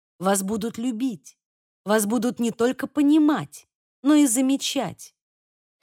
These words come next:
Всё, что вы потеряете, нужно было человеку, которым вы больше не являетесь.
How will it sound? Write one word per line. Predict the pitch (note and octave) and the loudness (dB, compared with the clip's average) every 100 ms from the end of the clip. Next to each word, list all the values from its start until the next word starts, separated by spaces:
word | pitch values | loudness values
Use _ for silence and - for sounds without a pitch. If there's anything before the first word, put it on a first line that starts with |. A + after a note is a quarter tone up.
| - - | -20 -20
Всё, | - - C#4 C4+ | -8 0 4 4
что | - G3 | 2 -4
вы | F#3+ F#3 | -4 -4
потеряете, | F#3+ - A3 C#4+ B3 - G#3+ | -6 -4 0 2 0 -4 -4
нужно | B3 G#3+ G#3+ | -4 -4 -4
было | G3 A#3 G3 | -4 -4 -4
человеку, | - G3 G#3 B3 E4 F#3+ | -6 -4 -4 -2 -2 -4
которым | - - F4 E4 C4 | -8 -2 0 0 0
вы | B3+ | -2
больше | G#3+ D4 D#4+ - C4 | -2 -2 -2 -4 -6
не | A#3+ C#4 | -2 -4
являетесь. | A#3 G#3+ A3 B3+ F3+ C3+ - - - | -4 -8 -8 -8 -8 -12 -16 -20 -20